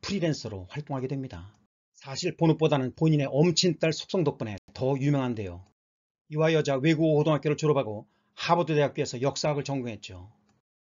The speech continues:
영어, 독일어, 스페인어를 포함해 총 사 개 국어를 구사하며 영국 은행인 스코틀랜드 왕립은행 인턴 경력이 있습니다. 현장 토크쇼 택시에서 밝힌 바에 따르면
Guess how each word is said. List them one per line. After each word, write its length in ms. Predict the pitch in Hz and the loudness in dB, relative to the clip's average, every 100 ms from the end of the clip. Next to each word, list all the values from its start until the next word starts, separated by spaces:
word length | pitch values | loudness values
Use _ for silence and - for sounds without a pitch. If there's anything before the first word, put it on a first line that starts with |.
| _ | _
영어, 240 | 147 170 147 | -8 -6 -4
독일어, 320 | 151 156 147 | -4 -2 -2
스페인어를 680 | - - - 185 170 160 - | -4 -8 -2 0 2 -2 -2
포함해 400 | 165 127 101 - _ _ | -4 -4 -8 -16 _ _
총 340 | - - 135 98 _ - | -6 -2 -2 -4 _ -12
사 260 | - 147 | -2 0
개 120 | 143 | 0
국어를 380 | 143 147 151 147 | -2 -2 -2 -2
구사하며 640 | 143 135 123 117 90 104 - _ _ _ | -4 -6 -6 -8 -10 -16 -20 _ _ _
영국 320 | 147 165 165 175 | -8 -6 -4 -2
은행인 280 | 156 123 123 | 0 0 -4
스코틀랜드 640 | - 170 156 160 151 143 | -6 -6 -2 -2 0 -2
왕립은행 800 | 127 143 147 160 143 120 101 127 _ 147 | 0 0 0 -2 -4 -4 -8 -14 _ -4
인턴 360 | 151 151 147 | -2 0 -2
경력이 300 | 131 131 120 | -2 -4 -4
있습니다. 560 | 147 - 139 95 92 104 _ _ _ _ _ _ _ | -8 -8 -10 -12 -16 -20 _ _ _ _ _ _ _
현장 380 | - 165 165 160 | -4 -2 0 -2
토크쇼 480 | 180 190 160 139 113 | -6 -6 -6 -6 -6
택시에서 400 | 185 - 170 151 | -8 -4 -4 -4
밝힌 320 | - 135 156 | -8 -4 -2
바에 140 | 143 143 | 0 0
따르면 420 | 139 127 104 | -2 -4 -8